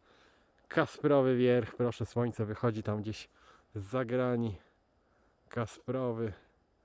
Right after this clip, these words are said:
a w prawo dochodzimy tutaj do Giewontu. Długi, długi Giewont pięknie prezentuje się z tej perspektywy, zupełnie inaczej niż z centrum Zakopanego.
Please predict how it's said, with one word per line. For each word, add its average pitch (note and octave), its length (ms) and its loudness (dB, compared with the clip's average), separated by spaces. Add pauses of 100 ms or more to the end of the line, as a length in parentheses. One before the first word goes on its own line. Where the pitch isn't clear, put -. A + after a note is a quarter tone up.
(420)
a C3 140 0
w - 160 -12
prawo A2+ 760 -4
dochodzimy G#2 520 -2
tutaj G2+ 320 -8
do G2+ 300 -4
Giewontu. G2 580 -6 (520)
Długi, G2+ 400 -6 (800)
długi A#2+ 340 -2
Giewont G#2 360 -4
pięknie A#2+ 380 -2
prezentuje G2+ 520 -2
się - 160 -10 (440)
z - 140 -20
tej G#2 200 -4 (540)
perspektywy, A2+ 560 0
zupełnie A2 360 0
inaczej G#2+ 300 0
niż G2 120 -4
z - 40 -18
centrum G2 360 -4
Zakopanego. G2+ 640 -4